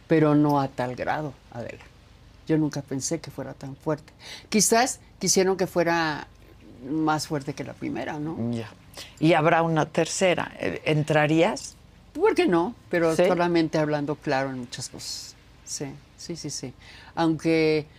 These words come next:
Speaker 1: te repito, ¿no? Lo con, con la señora con la que yo trabajé en, en, en la otra,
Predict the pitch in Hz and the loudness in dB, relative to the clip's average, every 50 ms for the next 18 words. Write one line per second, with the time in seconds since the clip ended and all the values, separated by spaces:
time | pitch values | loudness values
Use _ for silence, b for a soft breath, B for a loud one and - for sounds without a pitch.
0 | b b - - 175 160 160 156 156 - 151 151 139 - - 139 135 139 147 160 | b b -2 0 2 4 4 2 2 0 -4 -6 -4 -4 -4 -4 -2 -2 -2 -2
1 | 175 185 180 160 147 - - 143 143 139 135 - 143 139 139 139 139 135 135 131 | -2 0 -2 -2 -4 -4 -4 -4 -4 -4 -6 -6 -6 -6 -4 -4 -4 -4 -2 -2
2 | 131 131 131 135 - - 156 151 143 147 151 151 160 156 - 156 147 139 135 135 | -4 -4 -4 -4 -2 2 2 4 4 4 2 0 -2 -4 -4 -6 -6 -6 -8 -8
3 | - 139 139 143 - - 151 147 139 135 131 - - 151 147 - - 151 147 135 | -8 -6 -6 -6 -6 -6 -8 -6 -6 -8 -10 -6 -6 -6 -6 -6 -8 -10 -10 -8
4 | 135 135 135 131 131 127 - - 139 135 135 135 135 131 127 120 - - 135 127 | -8 -8 -8 -10 -10 -12 -12 -10 -8 -8 -6 -6 -6 -8 -10 -10 -12 -10 -10 -8
5 | 131 131 127 135 143 139 - - - 185 240 | -6 -4 -4 -2 -4 -4 -6 -8 -10 -10 -10